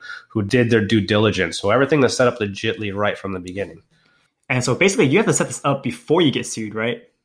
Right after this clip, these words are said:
Speaker 1: Exactly. It's all about being proactive. If you were to set this up after your hair's on fire, there's gonna be little that you can do. It's gonna be really expensive. And we would generally go into just called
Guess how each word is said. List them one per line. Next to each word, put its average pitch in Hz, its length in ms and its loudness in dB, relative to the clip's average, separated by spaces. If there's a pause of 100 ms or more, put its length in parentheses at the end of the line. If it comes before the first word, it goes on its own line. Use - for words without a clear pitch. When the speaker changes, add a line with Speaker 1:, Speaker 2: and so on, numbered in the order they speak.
Speaker 1:
Exactly. 135 560 2
It's 107 100 0
all 143 140 6
about 143 240 4
being 123 240 2
proactive. 104 640 0
If 95 120 -12
you 120 100 -2
were 139 100 0
to 131 60 0
set - 300 -2
this 120 240 -4
up 117 260 2 (320)
after 120 280 -2
your 110 160 0
hair's 110 260 0
on 123 160 2
fire, 135 720 2
there's 135 80 -4
gonna 143 80 -2
be 135 80 0
little 117 220 -2
that 98 180 -2
you 98 120 -10
can 101 140 -10
do. 101 140 -4
It's 98 80 -8
gonna 104 100 -6
be 101 80 -6
really 110 240 -4
expensive. 107 800 -2
And 101 100 -8
we 104 80 -6
would 98 120 -6
generally 104 260 -2
go 101 160 -2
into 92 240 -8
just 98 260 -8
called 95 340 -2